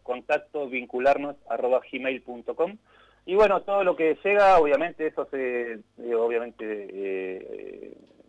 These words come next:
bueno, los nombramos, le agradecemos en las redes y todo lo que llega es netamente para,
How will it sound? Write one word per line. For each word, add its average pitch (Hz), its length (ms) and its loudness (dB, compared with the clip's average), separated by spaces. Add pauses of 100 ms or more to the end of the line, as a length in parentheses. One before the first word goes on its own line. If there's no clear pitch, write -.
(140)
bueno, 101 480 -6
los 101 220 -4
nombramos, 123 500 2
le 113 80 2
agradecemos 107 640 2
en 120 80 -8
las 117 160 0
redes 151 460 -4
y 110 220 -8
todo 139 260 -2
lo 120 80 -2
que 120 160 -6
llega 139 320 2
es 123 180 -6 (220)
netamente 123 500 -6
para, 101 400 0